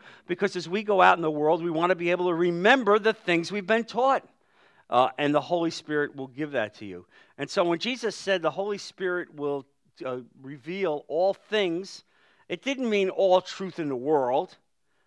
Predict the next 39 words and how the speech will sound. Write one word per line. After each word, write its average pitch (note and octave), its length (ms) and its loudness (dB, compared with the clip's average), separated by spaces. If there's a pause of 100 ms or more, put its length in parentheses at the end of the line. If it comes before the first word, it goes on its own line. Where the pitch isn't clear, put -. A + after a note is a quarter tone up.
(240)
The D3+ 80 -6
Holy A#3 200 2
Spirit G3 340 0
wasn't F3+ 240 -2
gonna D#3+ 240 0 (280)
teach G3 280 -8
them D#3+ 160 -2
about D3 300 4
nuclear D#3 480 -2
physics D3+ 680 -8 (440)
or D3 220 2
astronomy, E3 960 2 (500)
uh, C3 400 4
or D3+ 240 -2
the D3+ 80 2
beginning E3 560 2
of, C#3 140 0
of, C3+ 360 0
of C3 180 -2
the B2+ 60 -6
Big C#3+ 320 -4
Bang D#3+ 360 -2
Theory. E3+ 580 -6 (640)
It D#3 100 -6
had G3+ 160 2
nothing A#3+ 280 0
to A3+ 60 0
do A3 160 -4
with C#4 180 0
that, C3+ 160 4
but E3 100 -2
it F3+ 80 0
was E3 100 -4
gonna G3+ 220 4
reveal G3+ 760 4
everything A#3 600 0
about F#3 400 4
Jesus F3+ 640 -6
Christ, - 640 -4